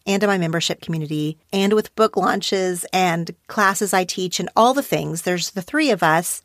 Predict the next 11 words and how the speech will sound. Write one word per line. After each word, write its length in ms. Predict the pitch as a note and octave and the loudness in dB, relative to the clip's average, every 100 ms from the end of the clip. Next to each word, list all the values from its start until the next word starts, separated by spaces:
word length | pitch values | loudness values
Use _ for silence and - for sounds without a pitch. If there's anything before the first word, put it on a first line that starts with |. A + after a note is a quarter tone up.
| - | -2
managing 800 | G3 F#3+ F3 F#3+ F#3 F3+ F3+ F#3 _ | 0 0 0 0 0 0 -2 -6 _
and 160 | F#3 F3+ | -2 0
juggling 720 | - F3+ F3 F3 E3+ E3 E3 | 2 2 2 0 0 -2 -4
just 220 | - - | -4 -2
a 40 | B3 | -2
lot 400 | G#3+ B3 C4 C#4 | -2 -2 -2 -2
of 80 | A3 | -2
different 300 | F#3+ G#3 - | -6 -8 -2
projects 500 | E3 E3 F3+ F3 F3+ | 0 2 0 -4 -4
and 120 | E3 | -4
tasks. 600 | - D3+ G3+ A3+ - | -4 -2 -2 -2 -8